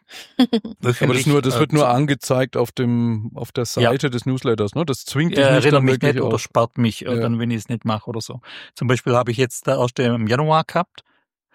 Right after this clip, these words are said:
Speaker 3: <clears throat> und die Ausspielung ist halt genial. Also ich, ich hab den Newsletter gestartet und hab dann, äh, jetzt zwei Monate später habe ich tausendsechshundert, äh, äh,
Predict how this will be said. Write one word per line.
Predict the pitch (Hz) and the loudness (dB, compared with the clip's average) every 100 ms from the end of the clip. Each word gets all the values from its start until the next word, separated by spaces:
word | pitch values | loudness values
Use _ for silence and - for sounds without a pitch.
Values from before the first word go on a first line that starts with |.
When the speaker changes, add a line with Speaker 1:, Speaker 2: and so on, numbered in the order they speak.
| - - - - | -18 -14 -10 2
Speaker 3:
<clears throat> | 240 175 | 4 4
und | 147 127 | 2 0
die | - | 2
Ausspielung | 180 214 - 131 107 101 | 2 2 -2 -2 0 0
ist | 110 - | 0 -2
halt | 104 - | -2 -2
genial. | 107 98 92 92 - _ _ _ | -4 -2 -6 -8 -12 _ _ _
Also | 110 131 | 0 0
ich, | 135 117 - | 0 -4 -6
ich | 120 135 | -4 -4
hab | - | -2
den | 127 | 0
Newsletter | 127 160 147 127 | 0 0 0 -2
gestartet | - - 113 160 226 - - _ - | -2 2 2 0 -6 -16 -20 _ -2
und | 131 113 - | 0 0 -4
hab | - - | -4 -2
dann, | 143 185 220 _ _ _ _ _ | 2 2 0 _ _ _ _ _
äh, | 127 123 127 - - - - - - | 0 2 2 0 -4 -4 -6 -12 -14
jetzt | - 123 160 - - | -10 -2 -2 -2 0
zwei | 135 135 | 2 2
Monate | 131 139 131 | 2 2 0
später | - 110 135 143 | -2 0 0 0
habe | 147 143 | -2 -2
ich | - | -2
tausendsechshundert, | 127 143 131 135 - 143 131 - - _ | -2 -2 -2 -6 -2 -2 -2 -8 -20 _
äh, | - | -6
äh, | 127 123 123 120 - - - 127 - | -2 -2 -2 -4 -8 -10 -6 -6 -6